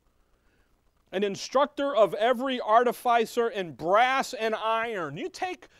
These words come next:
the understanding of the chemistry to work with that. They're not just some backwoods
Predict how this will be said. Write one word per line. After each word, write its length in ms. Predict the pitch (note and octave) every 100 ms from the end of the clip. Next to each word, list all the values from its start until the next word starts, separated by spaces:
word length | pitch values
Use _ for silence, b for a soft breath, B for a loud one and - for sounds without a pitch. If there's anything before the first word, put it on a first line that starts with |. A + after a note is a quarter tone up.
| b
the 120 | -
understanding 800 | C#4+ C#4 A#3 - C4 C4+ C#4 A#3+
of 80 | A3
the 80 | F3+
chemistry 840 | - D4+ C#4+ C4+ - G3 D#3 G#2 - _ b b b
to 120 | -
work 440 | G#3+ G3 B3 C#4+ F#3
with 200 | G3+ D3+
that. 540 | E3+ C#3+ G#2+ - - - _ _ _ _ _ -
They're 100 | G#4+
not 200 | G4+ D#4
just 180 | A3 A3
some 200 | B3 F#3+
backwoods 800 | C3+ F#3 G3+ F#3 G3 E3 C3 -